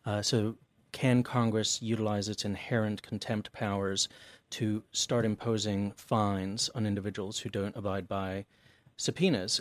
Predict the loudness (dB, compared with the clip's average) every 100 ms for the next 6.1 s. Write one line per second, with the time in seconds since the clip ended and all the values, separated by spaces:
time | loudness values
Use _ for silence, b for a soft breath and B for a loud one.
0 | 2 4 6 6 2 _ 2 4 6 6
1 | 4 6 6 6 4 0 -6 _ _ _
2 | _ 0 4 6 8 8 6 6 2 2
3 | 6 8 8 6 2 4 2 2 -4 2
4 | 2 4 2 4 4 4 4 4 4 0
5 | B B 4 6 6 4 4 4 6 6
6 | 4